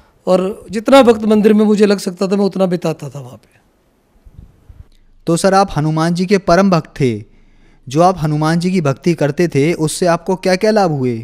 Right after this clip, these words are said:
Speaker 1: जब मैं लुधियाना में आया था उन्नीस सितंबर दो हज़ार एक को जी, तो उसके बाद मैं यहाँ पे आने के बाद जब मेरा धीरे धीरे थोड़ा सा काम चलने लग गया तो मैं बहुत ज़्यादा शराब पीने लग गया जी,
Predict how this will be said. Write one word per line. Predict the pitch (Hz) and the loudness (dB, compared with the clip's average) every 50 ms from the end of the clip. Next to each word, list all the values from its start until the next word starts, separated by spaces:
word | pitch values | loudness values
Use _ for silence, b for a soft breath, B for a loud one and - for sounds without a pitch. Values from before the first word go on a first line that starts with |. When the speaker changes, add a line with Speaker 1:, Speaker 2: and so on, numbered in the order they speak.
| 117 - _ _ _ _ _ - | -12 -16 _ _ _ _ _ -20
Speaker 1:
जब | - 165 185 220 214 | -8 -2 0 0 2
मैं | 233 240 240 240 240 233 233 | 4 4 4 4 4 2 0
लुधियाना | 233 208 202 180 202 190 208 240 | 0 -2 0 0 2 2 2 2
में | 247 240 | 4 4
आया | 220 202 202 190 | 4 4 4 2
था | 202 220 233 | 2 2 0
उन्नीस | 240 220 214 220 220 226 240 247 220 - - - 233 226 233 233 233 247 240 - - _ _ _ - | 2 2 0 0 2 2 2 0 0 -2 -4 0 2 4 4 4 2 0 -4 -10 -20 _ _ _ -8
सितंबर | - 190 185 - 208 202 214 226 240 | -8 -8 -6 -2 -2 0 2 2 4
दो | 202 214 214 | 4 4 4
हज़ार | 220 220 214 | 4 4 4
एक | 202 180 165 - | 2 0 0 -4
को | - 165 | -8 -10
जी, | 147 139 143 143 - _ _ _ _ _ _ _ _ _ _ - | -10 -10 -12 -16 -16 _ _ _ _ _ _ _ _ _ _ -4
तो | - 208 | -4 -4
उसके | - - - 240 | -2 0 0 4
बाद | 226 233 240 226 | 4 6 6 6
मैं | 233 254 262 | 4 4 4
यहाँ | 247 226 214 208 208 | 4 6 4 4 4
पे | 202 240 226 | 4 4 4
आने | 220 214 220 226 | 4 4 2 2
के | 202 233 220 | 2 2 2
बाद | 202 208 208 208 214 202 220 220 220 226 233 220 - _ _ _ _ _ _ _ _ _ _ _ _ - | 2 4 4 4 4 4 4 2 2 0 -2 -6 -16 _ _ _ _ _ _ _ _ _ _ _ _ -4
जब | 175 208 214 214 | -2 0 0 2
मेरा | 214 214 226 220 | 4 4 4 4
धीरे | 185 180 196 208 226 | 2 2 0 0 2
धीरे | 196 233 226 226 | 2 2 2 2
थोड़ा | 226 208 208 214 | 0 0 0 0
सा | 202 226 220 | 0 -2 -2
काम | 220 - 196 202 214 196 | 0 0 2 2 2 0
चलने | - - 214 233 254 247 | -2 0 2 4 4 4
लग | 220 190 170 | 4 2 0
गया | 175 196 208 | 0 -2 0
तो | 202 233 | 0 0
मैं | 226 254 240 202 | 0 0 0 2
बहुत | 202 240 254 208 | 2 2 2 2
ज़्यादा | 247 247 247 - | 2 2 2 2
शराब | - 202 202 185 190 | 2 0 0 0 0
पीने | 196 175 180 | -2 -4 -4
लग | 175 160 139 123 | -4 -6 -8 -8
गया | 147 135 | -12 -14
जी, | 127 123 127 | -14 -16 -20